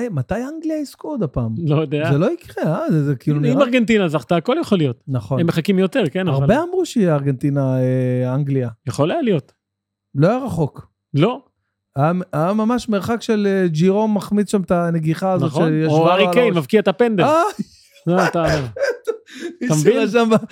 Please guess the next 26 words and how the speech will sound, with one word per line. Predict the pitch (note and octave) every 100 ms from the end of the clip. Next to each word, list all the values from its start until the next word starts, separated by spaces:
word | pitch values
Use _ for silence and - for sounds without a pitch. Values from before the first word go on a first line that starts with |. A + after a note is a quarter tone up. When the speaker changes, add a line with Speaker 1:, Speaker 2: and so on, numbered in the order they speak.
| - - - -
Speaker 1:
מישהו | C#4 A3 C4 G#3
רשם | F#3+ F3+ F#3+ F3+
בטיק-, | E3 G3 F3+ F3+ D3+
ב-, | D3 C3+ C3+ C3+ C3+ B2+ - - _ _
בטוויטר, | C3+ F3 F#3+ F#3
"חבר'ה, | D#3+ F#3+ G3+
אני | D3+
כבר | D3 F3
איתכם, | E3+ F#3 E3+
פשוט | D3 E3+
הכ-, | D3+ E3
הכדור | D3+ D3 D3+ D#3+
של | D#3
Speaker 2:
הכדור | D#3+ F3+
Speaker 1:
הארי | F#3+
Speaker 2:
של | F3+
Speaker 1:
קיין | G#3+
Speaker 2:
הארי | E3+
Speaker 1:
נחת | F3+
Speaker 2:
קיין. | G#3+
Speaker 1:
<laughs> | - B3+ A3 -
נחת | -
לי | G#3
Speaker 2:
אתה | G3+
מבין? | F#3+ F#3+ D3+
Speaker 1:
במרפסת." | D#3 G3+ -